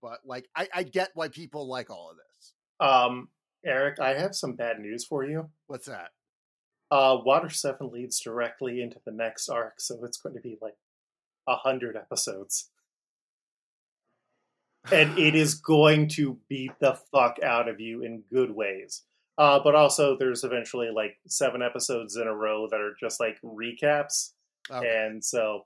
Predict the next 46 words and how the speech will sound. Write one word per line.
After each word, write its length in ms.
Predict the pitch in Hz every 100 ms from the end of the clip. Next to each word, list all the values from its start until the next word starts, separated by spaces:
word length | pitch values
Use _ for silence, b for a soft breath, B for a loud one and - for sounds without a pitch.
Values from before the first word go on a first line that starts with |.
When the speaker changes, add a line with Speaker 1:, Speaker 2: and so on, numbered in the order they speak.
| -
Speaker 2:
you 100 | 254
know, 100 | 311
you'll, 320 | 226 175 196 151
you'll 200 | 156 139
get 160 | 123
what 160 | 113 -
you 80 | 107
need 160 | 101 98
to 80 |
know. 140 | 95 95 - _ _ _ 170
Speaker 1:
Okay. 220 | 98 80 _ _ _ _ _ _ _ _ _ _ -
Speaker 2:
And, 120 | 151
like, 240 | 151 151
Water 280 | 170 170 151
Seven 300 | 151 139 127
is, 260 | 117 - - _ _ _ _ _ -
like, 220 | 131 123
what 120 | 135 120
a 40 |
lot 160 | 120 117
of 60 |
people 220 | 127 - -
consider 440 | 113 - 110 107
the 160 | 110 95
high 180 | 113 104 -
point 260 | 110 101 - _ -
of 140 | 120 117
the 100 | 107
series, 640 | 120 101 98 95 - - _ _ _ _ _ _ _ _
or 220 | 143 123 123
a 140 | 113
high 220 | 101 107 - -
point, 160 | _ _ _ -
so. 180 | - - - _ _ _
Speaker 1:
Yeah, 160 | 113 104
I 140 | 123
saw, 380 | 131 156 135 131 123 113 107
um, 200 | 104 107
I 60 | 135
mean, 120 | 143
there's 160 | 143 139
a 40 |
video 240 | 160 160 135
on 80 | 117
YouTube 320 | 120 110 90
where 340 | 101 95 98